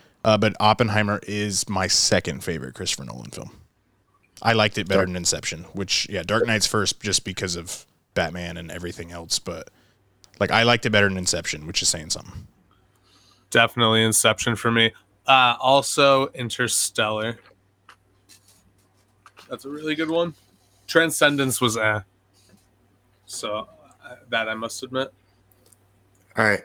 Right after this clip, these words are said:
Speaker 2: I have a confession about the Dome imax theater. I've seen one movie in an imax Dome theater. Does
Speaker 3: March of
Speaker 2: anyone
Speaker 3: the
Speaker 2: want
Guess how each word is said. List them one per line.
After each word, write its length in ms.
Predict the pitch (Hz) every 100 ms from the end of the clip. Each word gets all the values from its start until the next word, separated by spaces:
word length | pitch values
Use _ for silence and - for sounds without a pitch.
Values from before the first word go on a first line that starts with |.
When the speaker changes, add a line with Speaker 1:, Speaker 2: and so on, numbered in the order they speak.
| _
Speaker 2:
I 120 | 104 104
have 280 | 113 110
a 200 | 107 101
confession 520 | 92 104 101 101 - 95
about 320 | 90 92 -
the 80 | 90
Dome 360 | 90 95 92
imax 540 | 85 92 90 87 - -
theater. 340 | 87 85 85 _ _ -
I've 220 | - 104 98
seen 400 | - 110 104 95
one 260 | 101 101
movie 360 | 98 95 90 90
in 80 | 90
an 80 |
imax 520 | 87 87 90 90 85 -
Dome 260 | 90 87
theater. 360 | 82 82 82 82 _ _ _ _ _ _
Does 120 | 95
Speaker 3:
March 120 | 110
of 60 | 110
Speaker 2:
anyone 180 | 104 107
Speaker 3:
the 40 |
Speaker 2:
want 180 | 104 101